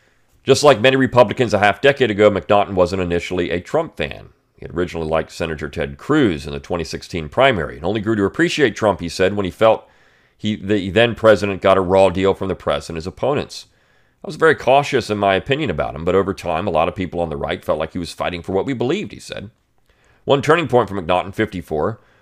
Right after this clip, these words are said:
becoming a Trumpist painter, was the Mueller investigation, which led him to paint Expose the Truth.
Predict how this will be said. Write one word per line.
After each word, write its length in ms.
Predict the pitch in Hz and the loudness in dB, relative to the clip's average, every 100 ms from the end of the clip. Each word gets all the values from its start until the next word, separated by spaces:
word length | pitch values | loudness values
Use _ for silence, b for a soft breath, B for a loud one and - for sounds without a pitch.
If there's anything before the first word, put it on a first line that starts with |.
| _ | _
becoming 300 | - 117 104 | -4 -2 0
a 60 | 92 | -2
Trumpist 500 | - 170 175 110 - | 0 0 0 -4 -4
painter, 300 | - 73 85 | -4 -4 -2
was 240 | 92 90 | -2 -2
the 120 | 87 87 | -2 -6
Mueller 360 | 90 156 131 | 0 0 2
investigation, 720 | 90 80 78 80 71 64 - | 0 -2 -4 -6 -10 -10 -10
which 140 | 98 - | -10 -4
led 120 | 101 | -4
him 60 | 92 | -4
to 60 | |
paint 280 | - 92 90 b b - | -4 -4 -4 b b -20
Expose 480 | - - 76 76 | -14 -4 -2 -4
the 80 | - | -8
Truth. 440 | - 175 170 - | -6 0 0 -2